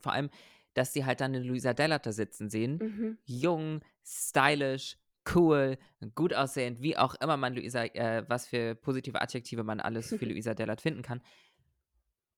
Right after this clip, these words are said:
Speaker 1: Und dann br-, da, dann suchen sie sich halt einfach
Speaker 2: <laughs>
Speaker 1: irgendwie was, ne?
Speaker 2: Ja.
Speaker 1: Weil das ist halt, sie selbst sitzen halt bei sich zu Hause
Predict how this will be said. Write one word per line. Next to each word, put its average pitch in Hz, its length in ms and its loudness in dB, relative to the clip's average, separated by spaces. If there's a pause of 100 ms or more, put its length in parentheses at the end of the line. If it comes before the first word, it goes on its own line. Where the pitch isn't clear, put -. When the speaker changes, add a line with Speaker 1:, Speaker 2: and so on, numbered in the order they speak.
Speaker 1:
Und 220 140 2
dann 214 200 2
br-, - 160 -4 (180)
da, 247 400 0 (160)
dann 175 140 4
suchen 254 260 2
sie 135 140 -4
sich 117 200 0
halt - 160 0
einfach 113 260 -2
Speaker 2:
<laughs> - 40 -8
Speaker 1:
irgendwie 107 420 0
was, 101 280 -2
ne? 185 160 0 (160)
Speaker 2:
Ja. 277 220 2
Speaker 1:
Weil 147 120 6
das 156 140 2
ist - 160 -2
halt, 170 320 0
sie 156 180 2
selbst 240 300 4
sitzen 170 320 -4
halt 170 120 2
bei 165 100 2
sich 160 180 -2
zu 160 120 -2
Hause 156 380 0